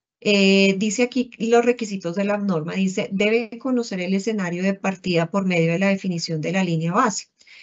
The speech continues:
Entonces, una de las preguntas del sondeo en el Google Forms, eh, por eso les hago la invitación a participar en el sondeo, es, ¿qué es una línea base?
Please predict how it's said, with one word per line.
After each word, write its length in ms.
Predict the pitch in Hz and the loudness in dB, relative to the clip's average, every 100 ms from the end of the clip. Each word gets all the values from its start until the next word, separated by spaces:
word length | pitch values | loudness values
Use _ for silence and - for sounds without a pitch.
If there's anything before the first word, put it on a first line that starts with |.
| - | -14
Entonces, 320 | - 208 214 | -2 0 0
una 220 | 233 233 247 | 0 2 2
de 60 | |
las 180 | 254 247 | 2 0
preguntas 480 | - 196 175 175 185 | -2 -4 -4 -4 -2
del 160 | 202 202 | -2 -2
sondeo 580 | 196 180 175 165 170 - _ _ _ _ _ - | -2 0 0 -2 -4 -10 _ _ _ _ _ 0
en 220 | 190 190 | 4 4
el 160 | 170 | 2
Google 360 | 160 160 151 185 | -2 -4 -2 -2
Forms, 560 | 220 190 175 165 - - _ - _ _ _ _ | 0 -2 -2 -10 -16 -18 _ -20 _ _ _ _
eh, 520 | 196 185 180 180 180 | 0 2 2 0 -2
por 140 | 180 170 | -2 -4
eso 180 | 170 185 | -2 -2
les 180 | 196 | -2
hago 160 | 185 160 | -2 -6
la 120 | 170 | -6
invitación 520 | 180 196 170 165 165 | -4 -6 -6 -6 -6
a 80 | 156 | -6
participar 560 | 170 185 190 185 - 160 | -8 -8 -6 -6 -6 -6
en 120 | 165 | -6
el 80 | 175 | -6
sondeo, 420 | 214 202 180 185 | -4 -2 -2 -2
es, 220 | 185 - - | -6 -8 -6
¿qué 200 | 220 208 | 0 2
es 140 | 208 | 0
una 160 | 202 196 | -2 -4
línea 260 | 202 196 202 | -2 -2 -2
base? 320 | 294 247 | -2 -6